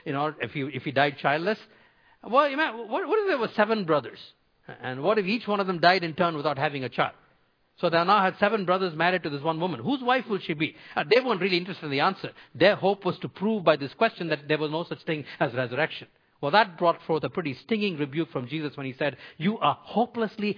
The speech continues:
mistaken." Why? He said, "You don't know the scriptures and you don't know the power of God." And then he said, "In heaven, they are neither given nor received in marriage." You know what that says about marriage? Marriage is a temporary arrangement. Marriage is a temporary arrangement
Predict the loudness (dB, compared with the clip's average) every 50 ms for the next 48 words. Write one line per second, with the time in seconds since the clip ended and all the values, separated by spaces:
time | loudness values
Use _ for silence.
0 | -6 -6 -6 -6 -6 -4 -4 -4 -4 -4 -6 -12 -16 _ _ _ _ _ -8 -6
1 | -4 -2 -2 -2 -2 0 0 -2 -2 -4 -12 -18 -8 -2 0 2 2 2 2 0
2 | -4 -6 -8 -8 -4 -4 -4 -4 -4 -12 -14 -14 -16 -20 _ _ _ -10 -6 -4
3 | 0 0 0 0 0 -2 -4 -6 -6 -4 -2 -2 -2 -2 -2 0 2 4 4 4
4 | 2 -2 -12 -14 -10 -6 -4 -2 -2 -2 -2 0 -2 -2 -2 -2 -8 _ -8 -6
5 | -4 -2 -2 -2 -2 -2 -8 -8 -8 -6 -6 -4 -4 -2 -4 -4 -4 -2 -4 -4
6 | -4 -4 -8 -8 -10 _ _ _ -14 -14 -12 -8 -10 -10 -8 -8 -10 -8 -8 -8
7 | -8 -8 -8 -8 -8 -10 -12 -20 -18 -10 -6 -4 -2 -2 -2 -4 -6 -4 -4 -4
8 | -4 -2 -6 -6 -4 -4 -4 -4 -4 -6 -8 -10 -18 -16 -10 -4 -2 -2 0 0
9 | -2 -4 -4 -6 -10 -6 -6 -6 -4 -2 -4 -4 -4 -4 -4 -4 -4 -4 -6 -6
10 | -6 -8 -10 -10 -14 -20 -20 _ _ _ _ _ _ _ _ _ _ _ _ _
11 | _ _ _ _ _ _ _ _ _ _ -12 -6 0 2 4 4 4 4 2 0
12 | -2 -4 -4 -2 -2 -2 0 2 2 2 2 0 -2 -2 0 0 0 0 0 0
13 | -2 -2 -4 -4 -4 -4 -4 -6